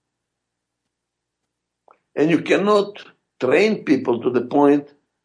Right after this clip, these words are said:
where they will maintain it just by being trained how to say thank you and how to listen very carefully and how to look the person in the eye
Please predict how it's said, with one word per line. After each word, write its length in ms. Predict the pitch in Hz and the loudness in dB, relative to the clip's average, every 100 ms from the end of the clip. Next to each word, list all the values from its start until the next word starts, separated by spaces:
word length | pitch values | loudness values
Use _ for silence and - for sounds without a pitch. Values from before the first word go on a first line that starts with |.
| _ | _
where 180 | - 139 | -2 0
they 100 | 139 | 4
will 160 | 131 127 | 6 6
maintain 720 | 131 131 131 127 151 170 165 | 4 0 -2 -2 2 2 2
it 240 | 139 147 - _ | 2 0 -10 _
just 320 | - 160 139 | 0 0 0
by 200 | 127 123 | 0 0
being 360 | 120 151 143 127 | 2 0 -2 -4
trained 480 | 139 170 156 135 127 | -2 2 2 0 0
how 220 | 123 127 | 0 0
to 100 | 123 | -2
say 220 | - 123 | 2 2
thank 340 | 120 156 - | 2 -2 -2
you 200 | - 160 | 0 2
and 120 | 131 123 | 2 2
how 220 | 120 127 | 2 0
to 100 | 123 | 0
listen 380 | 131 139 143 127 | -2 -2 -2 0
very 200 | 123 120 | 0 0
carefully 720 | 151 147 - 151 156 156 - - _ _ - | 0 0 0 0 2 0 -4 -18 _ _ -6
and 140 | 123 | 0
how 160 | 139 147 | 0 2
to 120 | 131 | 4
look 220 | 127 127 | 4 4
the 100 | 123 | -2
person 400 | 117 139 139 131 | 2 0 2 0
in 140 | 120 | 2
the 160 | 117 117 | 0 0
eye 480 | - 165 175 175 | 2 2 4 2